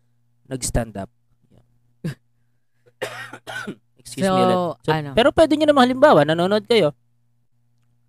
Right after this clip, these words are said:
Speaker 2: Pwede
Speaker 1: Kut-,
Speaker 2: nyo nga record.
Speaker 1: i-video nyo. <laughs> Tapos post nyo sa
Speaker 2: <laughs>
Speaker 1: YouTube.
Speaker 2: Mga pirata.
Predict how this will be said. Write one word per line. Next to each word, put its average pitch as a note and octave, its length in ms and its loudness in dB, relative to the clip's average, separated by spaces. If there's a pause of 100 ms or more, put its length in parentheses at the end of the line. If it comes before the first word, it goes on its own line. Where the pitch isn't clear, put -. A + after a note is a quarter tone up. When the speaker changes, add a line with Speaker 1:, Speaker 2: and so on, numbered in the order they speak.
(240)
Speaker 2:
Pwede E3 200 -8
Speaker 1:
Kut-, G3 60 2
Speaker 2:
nyo A3+ 120 6
nga A#3+ 80 4
record. G#3 240 4
Speaker 1:
i-video E3+ 260 4
nyo. E3 200 2 (340)
<laughs> - 320 -12
Tapos F3 240 -2
post E3 240 4
nyo F#3 100 -2
sa G3+ 140 6
Speaker 2:
<laughs> - 0 -
Speaker 1:
YouTube. E3+ 360 8
Speaker 2:
Mga G#3+ 220 2
pirata. G#3+ 420 2